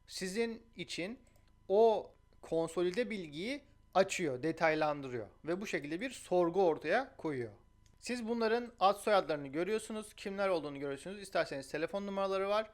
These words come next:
veya Samarin Otel'den geldiğini biliyorsunuz. Belki Samarin Otel'e ay-, a-, arayıp işte, e, "Böyle böyle." diyebilirsiniz. Bu sorguyu isterseniz sonra silebilirsiniz. Sadece kontrol etmek için tutabilirsiniz.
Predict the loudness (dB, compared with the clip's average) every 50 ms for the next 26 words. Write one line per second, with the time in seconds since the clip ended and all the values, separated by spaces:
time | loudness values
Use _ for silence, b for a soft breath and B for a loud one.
0 | b b b b b b 4 6 6 6 6 4 0 -4 -2 0 0 0 0 0
1 | -2 0 2 2 2 2 0 -2 0 0 0 0 0 -2 -6 -8 -8 -8 -8 -8
2 | -10 -10 -10 -12 -14 -12 -8 -8 -8 -8 -8 -12 -14 -14 -10 -8 -6 -6 -6 -6
3 | -8 -8 -8 -6 -6 -4 -4 -6 -6 b b b b b b b -8 -6 -4 -4
4 | -4 -2 -2 -2 0 0 0 -2 -2 -2 -6 -8 -10 -12 -14 -14 -10 -6 -4 -4
5 | -2 -4 -6 -6 -6 -6 -6 -6 -6 -4 -4 -2 -2 -2 -2 -2 -4 -4 -4 -6
6 | -8 -8 -8 -10 -10 -12 -14 -12 -12 -12 -12 -12 -14 b b b b b b b
7 | b b -12 -6 0 2 2 2 2 0 -6 -4 -2 0 0 0 0 -2 -8 -6
8 | -4 -2 -2 -2 -2 -6 -8 -6 -4 -2 -2 -2 -2 -6 -8 -8 -10 -10 -4 -2
9 | -2 -2 -2 -4 -6 -4 -2 -4 -2 -2 -2 -2 -2 -2 -2 -6 -12 -12 -12 -10
10 | -10 -10 -10 -10 -14 b b b b b b b b _ -14 -12 -8 -4 -4 -4
11 | -4 -4 -6 -6 -6 -8 -10 -10 -8 -6 -6 -6 -6 -8 -12 -16 -20 -20